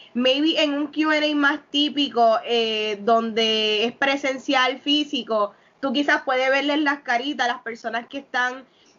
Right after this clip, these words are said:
este, en el público o haciendo la pregunta, pero yo siento que las buenas vibras,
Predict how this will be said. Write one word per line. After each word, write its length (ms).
este, 380
en 60
el 120
público 580
o 220
haciendo 420
la 160
pregunta, 720
pero 300
yo 220
siento 500
que 140
las 240
buenas 440
vibras, 580